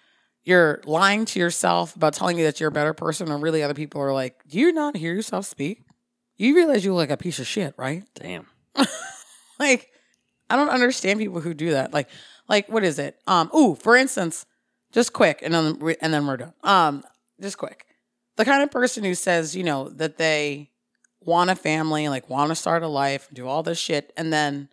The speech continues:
Speaker 1: then you end up with somebody who wants none of that, and then you're like, "Oh, well, I didn't really want it in the first place." Then why did you keep mentioning it for the last four and a half years? Why are you, why are you changing yourself to fit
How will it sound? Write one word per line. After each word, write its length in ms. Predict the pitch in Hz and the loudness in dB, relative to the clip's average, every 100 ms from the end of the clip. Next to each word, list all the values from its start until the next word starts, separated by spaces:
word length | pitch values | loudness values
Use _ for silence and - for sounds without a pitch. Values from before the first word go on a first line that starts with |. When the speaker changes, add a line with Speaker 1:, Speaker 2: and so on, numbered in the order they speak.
| _ _ _ _ - | _ _ _ _ -2
Speaker 1:
then 160 | 208 | 0
you 100 | 247 | 2
end 180 | 233 214 | 0 -2
up 300 | 202 190 _ _ _ | -2 -4 _ _ _
with 180 | 196 202 | 0 0
somebody 480 | - 226 220 220 220 | 2 2 2 0 0
who 100 | 196 | 0
wants 260 | 165 151 | 0 -2
none 220 | 143 139 165 | -4 0 2
of 80 | |
that, 280 | 196 220 233 _ | 2 2 -2 _
and 100 | 185 | -2
then 140 | 175 165 | 0 2
you're 100 | 160 | 2
like, 240 | 151 151 - | 0 -2 4
"Oh, 140 | 247 | 4
well, 140 | 208 202 | 6 6
I 60 | |
didn't 160 | 214 233 | 4 0
really 140 | 196 | 0
want 260 | 156 147 165 | 2 2 2
it 40 | |
in 80 | - | 0
the 60 | 156 | -4
first 220 | 170 165 | -6 -4
place." 180 | 147 131 - | -6 -8 -6
Then 140 | 190 | -2
why 120 | 202 | 0
did 160 | 233 214 | 0 -2
you 60 | 214 | -8
keep 140 | 196 | -4
mentioning 360 | 196 220 214 165 | -4 -2 -2 -4
it 60 | |
for 100 | 147 | -4
the 60 | 147 | -2
last 240 | 139 131 | -2 -2
four 180 | - 143 | -8 -4
and 80 | 139 | -4
a 40 | |
half 240 | 127 120 - | -4 -8 -12
years? 260 | 127 - - _ _ - | -16 -16 -20 _ _ 0
Why 200 | 196 226 | 4 6
are 120 | 247 | 4
you, 280 | 240 233 220 | 4 2 2
why 160 | 190 | 4
are 80 | 214 | 4
you 140 | 240 233 | 2 -2
changing 300 | 214 208 196 | -2 -2 -2
yourself 400 | 175 165 160 151 | -2 -2 -4 -4
to 100 | 143 | -10
fit 380 | - 175 254 | -2 -2 -2